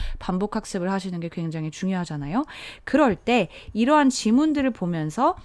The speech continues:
바로바로 거기에 있는 단어들을 외우시면 되게 유용해요. 혹은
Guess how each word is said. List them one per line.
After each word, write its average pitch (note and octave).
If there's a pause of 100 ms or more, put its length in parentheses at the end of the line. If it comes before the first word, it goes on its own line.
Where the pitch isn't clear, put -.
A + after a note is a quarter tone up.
(100)
바로바로 A#3
거기에 G3
있는 E3
단어들을 F#3+
외우시면 E3+
되게 D#3+
유용해요. F3+ (480)
혹은 D#4+